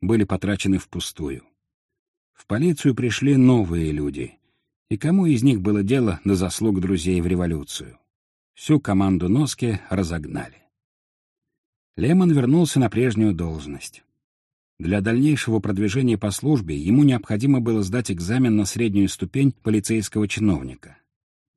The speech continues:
Для этого обычно подбиралась группа, которая в течение двух лет упорно готовилась к экзамену на высшего криминального служащего, комиссара,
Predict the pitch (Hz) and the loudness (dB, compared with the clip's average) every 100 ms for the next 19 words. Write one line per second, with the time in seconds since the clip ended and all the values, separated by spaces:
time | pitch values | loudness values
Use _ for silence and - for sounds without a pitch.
0 | _ _ _ - 71 85 76 82 120 135 | _ _ _ -16 -8 -4 -4 -4 -2 -2
1 | 120 175 - 120 107 107 110 107 98 131 | 0 0 0 -2 0 0 0 0 0 0
2 | 180 - 92 98 120 110 - 110 131 117 | 0 -2 -6 -6 -4 -4 -4 -2 0 2
3 | 101 101 98 135 160 104 - 156 131 113 | 2 2 0 0 0 0 0 2 4 2
4 | 104 123 113 98 - 92 85 123 143 131 | 0 0 0 -2 -4 -4 -2 2 2 2
5 | 117 107 98 117 110 101 110 98 104 104 | 2 0 0 -2 -4 -2 2 4 4 4
6 | 101 104 - 135 104 78 - 78 65 _ | 2 -2 -2 -2 -2 -2 -6 -6 -10 _
7 | _ _ 101 101 104 - 120 82 - | _ _ 2 2 2 -2 -2 -2 -6